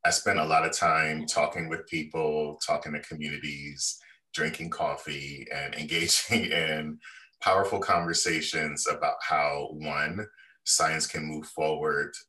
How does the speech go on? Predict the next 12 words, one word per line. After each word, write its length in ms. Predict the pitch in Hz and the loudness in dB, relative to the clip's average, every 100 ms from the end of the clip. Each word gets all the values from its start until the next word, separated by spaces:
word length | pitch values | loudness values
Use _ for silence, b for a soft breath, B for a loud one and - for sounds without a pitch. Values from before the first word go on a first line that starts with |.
| _ | _
to 340 | - 80 73 71 | -4 -2 -4 -4
address 440 | - - 76 73 | -4 0 2 0
the 100 | 78 | -2
needs 280 | 73 76 76 | -6 -6 -4
of 100 | - | -6
communities, 760 | - 85 87 87 104 107 - - | -6 -4 -4 -4 -4 -4 -4 -2
and 220 | 76 76 - | -4 -4 -4
two, 480 | - 85 76 76 76 | -2 0 0 -4 -8
how 160 | - 87 | 0 0
communities 640 | - 85 82 82 82 80 | 0 -4 -2 -2 -2 -4
can 200 | - 76 | -4 -6
be 360 | 76 73 71 | -6 -6 -8